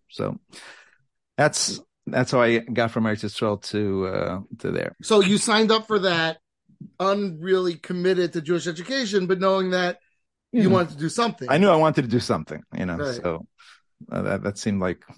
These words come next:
Speaker 2: And how'd you
Speaker 1: interesting.
Speaker 2: end up in the Jewish Foundation School in Staten Island?
Speaker 1: Afterwards, we, we took, um, I took a trip to America. There was a Torah Masorah job fair,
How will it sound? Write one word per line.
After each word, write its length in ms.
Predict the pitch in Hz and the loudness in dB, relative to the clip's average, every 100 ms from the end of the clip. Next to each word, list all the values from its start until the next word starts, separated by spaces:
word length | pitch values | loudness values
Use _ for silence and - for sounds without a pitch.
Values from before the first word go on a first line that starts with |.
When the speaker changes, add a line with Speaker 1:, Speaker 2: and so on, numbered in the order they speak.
| - _ _ - | -20 _ _ -4
Speaker 2:
And 120 | 165 | 0
how'd 260 | 185 180 | 2 2
you 100 | 175 | 2
Speaker 1:
interesting. 20 | 185 | 2
Speaker 2:
end 140 | 180 | 2
up 140 | 180 | 0
in 100 | 165 | -2
the 120 | 170 151 | -4 -2
Jewish 260 | 170 165 | -2 -4
Foundation 500 | - 156 160 156 160 | -6 -4 -4 -4 -8
School 280 | 143 - 156 | -10 -8 -6
in 60 | 139 | -6
Staten 240 | - 139 | -8 -8
Island? 340 | 143 156 120 107 - | -8 -8 -10 -14 -14
Speaker 1:
Afterwards, 540 | - 110 113 117 107 101 | -6 -4 0 2 2 -2
we, 460 | 104 - - 98 | -6 -10 -10 -4
we 140 | 101 104 | -2 -2
took, 280 | - 113 113 | -2 -2 2
um, 580 | 101 98 92 95 90 101 | 2 2 0 -2 -4 -6
I 80 | 101 | -4
took 160 | 101 | -2
a 100 | 107 | -2
trip 240 | - 123 - | -2 -6 -2
to 60 | |
America. 420 | 104 101 107 110 110 | 0 2 0 0 0
There 120 | 98 | 0
was 160 | 92 | -2
a 60 | 90 | -6
Torah 220 | - 104 | -4 -2
Masorah 920 | 98 95 107 104 104 101 98 98 95 87 | -2 -2 -2 0 0 0 0 -2 -4 -2
job 300 | 107 101 - | 0 0 0
fair, 300 | 135 135 | 0 0